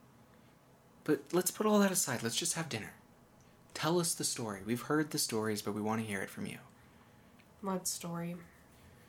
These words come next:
Speaker 1: Last we heard, you were running off to learn the ember breathing technique, and we hadn't heard anything since. That was three years ago?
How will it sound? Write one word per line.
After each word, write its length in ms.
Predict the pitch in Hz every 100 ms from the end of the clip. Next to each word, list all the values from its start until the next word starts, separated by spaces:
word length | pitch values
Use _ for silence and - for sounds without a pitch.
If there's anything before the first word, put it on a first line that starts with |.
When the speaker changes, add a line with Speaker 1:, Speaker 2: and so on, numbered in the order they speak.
| - - - - - - - - - -
Speaker 1:
Last 300 | 147 143 -
we 100 | 135
heard, 280 | 175 196
you 60 | 143
were 80 | 135
running 240 | 135 135
off 200 | 135 131 131
to 60 |
learn 200 | 131 135
the 160 | 123 120
ember 180 | 175 160
breathing 340 | 127 107 104
technique, 580 | 104 113 - 107 165 -
and 300 | 110 110 120 - - - - - - - - - - - -
we 80 |
hadn't 180 | 117 110
heard 160 | 117 127
anything 300 | 135 135 151
since. 460 | - 180 127 - - - - - - -
That 100 | 110
was 220 | 113 - - - - - - - -
three 160 | - 117
years 240 | 147 170
ago? 240 | 196 202